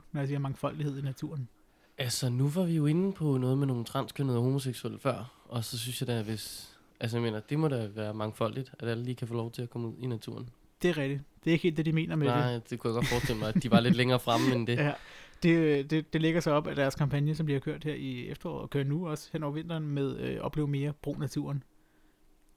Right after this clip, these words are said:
Speaker 2: Så
Speaker 1: Øh, så
Speaker 2: en
Speaker 1: mangfoldigheden består i, at man kan bruge naturen til mange ting.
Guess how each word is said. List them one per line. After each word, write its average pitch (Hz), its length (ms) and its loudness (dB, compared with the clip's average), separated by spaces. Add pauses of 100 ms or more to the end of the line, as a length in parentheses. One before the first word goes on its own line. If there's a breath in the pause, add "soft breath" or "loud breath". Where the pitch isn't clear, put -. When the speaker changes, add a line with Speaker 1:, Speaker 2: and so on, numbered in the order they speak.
(140)
Speaker 2:
Så 139 140 4
Speaker 1:
Øh, 135 240 0
så 151 120 -2
Speaker 2:
en 147 40 2
Speaker 1:
mangfoldigheden 156 420 2
består 143 360 0
i, 143 120 2
at 127 200 -6
man 135 200 -6
kan 131 100 -4
bruge 135 220 0
naturen 139 320 -2
til 123 400 -6
mange 127 220 -4
ting. - 180 -12